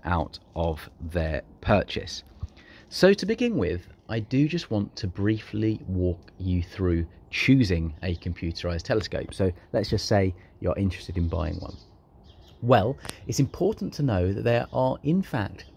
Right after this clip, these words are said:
different types of computerized telescopes on the market, each of which are designed to observe different things. And it's essential to ensure that you set your expectations up front. So this is also important if you actually bought one.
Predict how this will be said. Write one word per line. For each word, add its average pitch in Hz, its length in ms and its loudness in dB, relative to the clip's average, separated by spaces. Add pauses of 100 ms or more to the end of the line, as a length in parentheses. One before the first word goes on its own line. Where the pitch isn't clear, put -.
different 156 600 -2
types 92 420 -2
of 90 240 -4
computerized 92 760 -2 (320)
telescopes - 680 -2 (260)
on 92 100 4
the 90 60 6
market, 107 500 2 (280)
each 160 280 -2
of 180 80 -2
which - 460 2 (220)
are 107 120 2
designed 123 640 2
to 143 100 0
observe 95 520 2 (220)
different 87 440 -4 (240)
things. 98 500 0 (260)
And 120 100 -2
it's 101 120 -6
essential 117 720 0 (180)
to 123 180 4
ensure 120 640 4 (220)
that 110 80 -6
you 123 100 0
set - 440 -4 (120)
your 92 160 2
expectations 82 600 -2
up - 100 -2
front. 101 300 2
So - 80 4
this 113 100 2
is 147 120 2
also 202 240 4
important 85 440 2
if - 80 -10
you 87 80 0
actually 80 320 -6
bought - 400 2
one. 82 220 -8